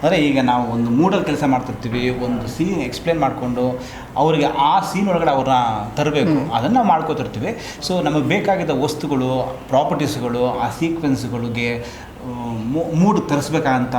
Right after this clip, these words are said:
Speaker 1: ಜಾಗಗಳನ್ನ, ಲೊಕೇಶನ್ಸ್‌ಗಳನ್ನ, but ಸಣ್ಣ ಪುಟ್ಟದ್ದು ಒಂದು ಪೆನ್ಸಿಲ್, ಪೆನ್ನು ಅಥವಾ ಏನೋ ಒಂದು ಟೀ ಕಪ್ಪು, ಕಾಫಿನೋ, ಏನೋ ಒಂದು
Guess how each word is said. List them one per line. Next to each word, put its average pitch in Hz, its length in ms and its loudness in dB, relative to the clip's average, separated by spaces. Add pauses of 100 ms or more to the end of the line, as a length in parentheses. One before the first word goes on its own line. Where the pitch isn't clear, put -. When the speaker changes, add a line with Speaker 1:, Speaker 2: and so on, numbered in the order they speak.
(260)
Speaker 1:
ಜಾಗಗಳನ್ನ, 131 520 2
ಲೊಕೇಶನ್ಸ್‌ಗಳನ್ನ, 117 840 -2 (340)
but 190 120 0
ಸಣ್ಣ 185 220 2
ಪುಟ್ಟದ್ದು 170 320 -4
ಒಂದು 147 120 -2
ಪೆನ್ಸಿಲ್, 156 340 0
ಪೆನ್ನು 151 300 -2 (300)
ಅಥವಾ 139 160 0
ಏನೋ 147 360 4
ಒಂದು 123 440 0 (420)
ಟೀ 185 140 2
ಕಪ್ಪು, 139 680 2
ಕಾಫಿನೋ, 151 380 2 (200)
ಏನೋ 269 160 4
ಒಂದು 139 460 -2